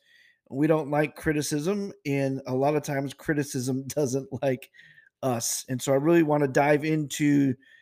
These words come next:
uh, things that can really help in that area, uh, because we all have to face it from time to time. And, uh, so I'm looking forward to that, and we're gonna dive right into that in just a few seconds. Wanted to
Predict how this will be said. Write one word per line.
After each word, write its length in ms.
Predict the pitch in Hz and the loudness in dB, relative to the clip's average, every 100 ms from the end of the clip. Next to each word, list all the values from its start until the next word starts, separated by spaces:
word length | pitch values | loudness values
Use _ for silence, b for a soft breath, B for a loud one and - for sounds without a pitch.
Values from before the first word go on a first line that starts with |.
| b - | b -2
uh, 340 | 135 135 139 | 2 4 4
things 340 | - 196 214 190 | 4 2 2 0
that 80 | 208 | 0
can 140 | 196 | 2
really 200 | 208 196 | 2 2
help 280 | 170 233 - _ - | 2 -2 -4 _ -6
in 140 | 147 | 0
that 180 | 139 135 | 2 2
area, 520 | 135 131 131 123 120 - b b b 120 | 2 4 6 4 2 -4 b b b -4
uh, 160 | 127 | -2
because 380 | 120 131 151 139 | -2 -2 -2 0
we 100 | 143 | 2
all 220 | 143 151 | 2 2
have 240 | 147 147 143 | 0 0 -2
to 80 | |
face 320 | 131 143 135 135 | 0 0 2 -2
it 100 | 131 - | -4 -6
from 160 | 127 120 | -8 -4
time 260 | 135 135 | -2 -2
to 80 | 127 | -2
time. 480 | 117 147 139 120 117 B B B B B 156 | 0 0 0 -2 -8 B B B B B 0
And, 440 | 156 156 151 147 156 | 2 4 2 -2 0
uh, 300 | 147 151 - | 2 2 2
so 140 | 208 | 2
I'm 80 | 202 | 4
looking 220 | 233 226 | 2 0
forward 240 | 175 220 214 | 4 6 8
to 80 | 190 | 8
that, 280 | 226 302 - | 6 4 -2
and 100 | 156 | -4
we're 100 | 156 | 0
gonna 160 | 156 | 0
dive 340 | 143 156 160 143 | 2 2 2 2
right 180 | 151 156 | 2 2
into 380 | 170 160 - 156 | 0 -2 -2 0
that 300 | 160 180 156 | 2 0 -2
in 100 | 143 | -2
just 240 | 160 151 | -2 -4
a 40 | |
few 160 | 135 151 | -2 -2
seconds. 380 | - 170 247 170 | 0 -2 -4 -2
Wanted 280 | 170 180 170 | 0 4 6
to 180 | 147 | 4